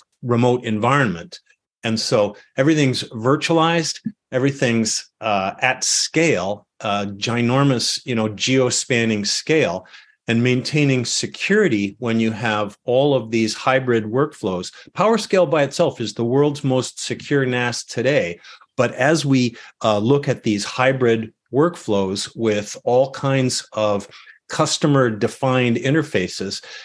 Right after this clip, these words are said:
you, you have to have a very, very, uh, secure and, and good monitoring,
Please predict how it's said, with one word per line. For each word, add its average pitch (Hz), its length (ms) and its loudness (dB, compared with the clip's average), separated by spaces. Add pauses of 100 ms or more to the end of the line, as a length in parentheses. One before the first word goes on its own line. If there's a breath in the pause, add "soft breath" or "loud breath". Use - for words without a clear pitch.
(100)
you, 117 160 0
you 117 220 2
have 147 300 -2
to 170 80 0
have 127 240 0
a 113 80 2
very, 127 380 2
very, 117 520 2 (120)
uh, 101 180 -4
secure 139 720 0
and, 110 340 -2
and 107 240 -2
good 120 200 2
monitoring, 110 800 0